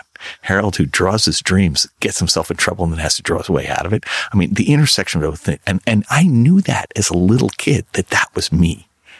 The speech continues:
right? And the, the second thing that happened, also in second grade, was my older sister, eight years older than I was, had gone away to school that year.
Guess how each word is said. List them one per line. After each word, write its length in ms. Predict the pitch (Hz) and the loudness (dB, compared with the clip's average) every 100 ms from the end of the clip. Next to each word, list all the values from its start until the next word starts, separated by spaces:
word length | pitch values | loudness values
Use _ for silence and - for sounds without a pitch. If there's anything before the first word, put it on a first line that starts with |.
| _ | _
right? 260 | 87 107 - - - - - | 0 0 -2 -8 -8 -10 -8
And 360 | - 95 90 87 - - - _ _ _ _ _ _ _ _ | -2 0 0 -4 -10 -20 -20 _ _ _ _ _ _ _ _
the, 220 | - 113 | -4 -4
the 160 | - 110 | 0 0
second 400 | - - 165 165 | 0 0 0 0
thing 160 | - 92 | 0 -4
that 100 | 80 | -4
happened, 340 | - - 87 _ | -6 -6 -12 _
also 280 | - 139 - | -4 -2 -2
in 60 | - | -2
second 360 | - - - | -2 -4 -10
grade, 240 | 78 - - _ _ _ - | -10 -12 -16 _ _ _ -6
was 320 | 92 80 - - _ _ _ _ _ _ | -4 -2 -4 -8 _ _ _ _ _ _
my 280 | 87 95 151 - _ _ _ _ | -2 0 0 -2 _ _ _ _
older 320 | 120 127 104 | 2 4 2
sister, 580 | 98 - - - - - _ _ _ _ _ _ - | 2 0 -2 -4 -12 -16 _ _ _ _ _ _ -6
eight 160 | - 87 | -4 0
years 260 | 78 101 | 0 2
older 180 | - 90 | 0 -4
than 100 | - | -6
I 80 | - | -8
was, 240 | - - - | -10 -16 -6
had 240 | - 101 - | -2 -2 0
gone 280 | 90 85 | 2 2
away 300 | 85 80 78 | 2 2 0
to 140 | 76 - | 0 -2
school 400 | - - - 110 | -2 0 -2 -2
that 240 | - - - | -4 -4 -6
year. 160 | - | -8